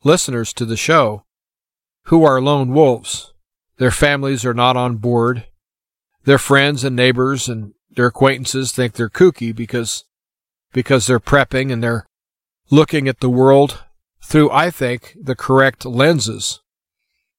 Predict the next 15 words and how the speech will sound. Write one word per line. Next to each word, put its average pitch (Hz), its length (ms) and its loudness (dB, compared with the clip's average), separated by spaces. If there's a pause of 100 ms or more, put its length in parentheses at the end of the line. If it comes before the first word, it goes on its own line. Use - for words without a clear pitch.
Whereas 135 420 4
most 156 280 2
people 147 260 -2
have 123 200 0
rose-colored 131 580 0
glasses 123 480 0
on, 110 260 -8 (1500)
and 139 100 -2
they're 135 120 4
looking 147 340 2
for 123 180 0
rainbows 131 760 2
and 98 180 -12 (220)
silver 135 440 2
linings, 131 600 0